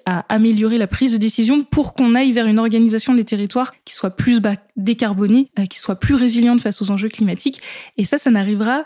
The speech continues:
que si ces acteurs publics, ils utilisent ces outils d'aide à la décision qui donnent une meilleure vision des enjeux climatiques. Et donc,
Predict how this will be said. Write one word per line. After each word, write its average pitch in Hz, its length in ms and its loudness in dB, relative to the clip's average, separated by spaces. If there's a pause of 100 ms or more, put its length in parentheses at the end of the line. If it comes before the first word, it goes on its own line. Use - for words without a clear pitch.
que 254 100 0
si 277 300 -2
ces 214 220 -6
acteurs 202 260 -4
publics, 226 480 -2
ils 202 240 0
utilisent 262 560 0
ces 208 300 -2
outils 208 240 -2
d'aide 226 180 2
à 214 80 0
la 196 80 -2
décision 226 560 -2 (100)
qui - 120 -6
donnent 240 180 4
une 220 140 6
meilleure 247 320 2
vision 233 500 0
des 208 180 0
enjeux 208 180 -2
climatiques. - 480 -4 (220)
Et 226 80 2
donc, 269 320 2